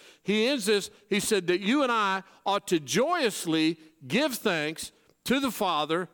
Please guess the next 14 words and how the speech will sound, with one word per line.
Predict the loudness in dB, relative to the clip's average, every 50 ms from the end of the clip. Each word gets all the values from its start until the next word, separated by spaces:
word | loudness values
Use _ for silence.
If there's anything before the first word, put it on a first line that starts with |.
| _ _ _ _ _ _ _ 0
who's | 0 2 0 0
qualified | 0 0 0 0 0 -2 -2 0 0 0 -2
us | -4 -4
to | -4 -2
share | 0 0 0 0
in | 0 0
the | 0 0
inheritance | 0 0 0 0 0 -2 -2 -2 -4
of | -4 -4
the | -4 -4
saints | -2 -2 -2 -2 -2 -2 -2
in | -2 0
light. | 0 0 0 -2 -4 -8 -18 -20 -20 -18 -10 -4
So, | 0 0 2 0 0 -2